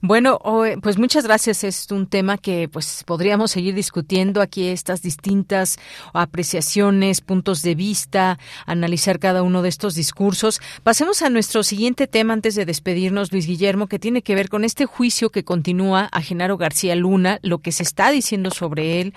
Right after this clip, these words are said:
lo que está sucediendo en esta, en esta corte. Y de pronto han salido también algunos señalamientos en torno a que se habrían beneficiado algunos medios de comunicación o algunos periodistas en particular. ¿Qué nos puedes decir de,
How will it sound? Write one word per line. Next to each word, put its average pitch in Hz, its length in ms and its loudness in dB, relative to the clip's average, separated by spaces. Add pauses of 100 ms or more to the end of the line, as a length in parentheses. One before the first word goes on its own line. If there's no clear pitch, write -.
(300)
lo 170 140 2
que 175 80 -4
está 196 440 2 (260)
sucediendo 185 680 0
en 180 120 0
esta, 180 440 0
en 170 160 -2
esta 180 280 -2
corte. 208 580 4
Y 220 100 0
de 208 100 4
pronto 294 280 0
han 370 60 0
salido 294 340 0
también 254 480 2
algunos 240 380 0
señalamientos 208 760 0
en 190 100 -2
torno 208 280 0
a 220 80 0
que 180 420 -4
se 165 160 -4
habrían 185 360 -2
beneficiado 175 840 -2 (380)
algunos 175 420 0
medios 170 280 -2
de 165 80 -4
comunicación 151 500 -4
o 208 500 2
algunos 180 320 -2
periodistas 180 880 0
en 165 120 -2
particular. 208 540 -2
¿Qué 349 100 -4
nos 370 140 -6
puedes 269 240 0
decir 214 320 -4
de, 185 200 -2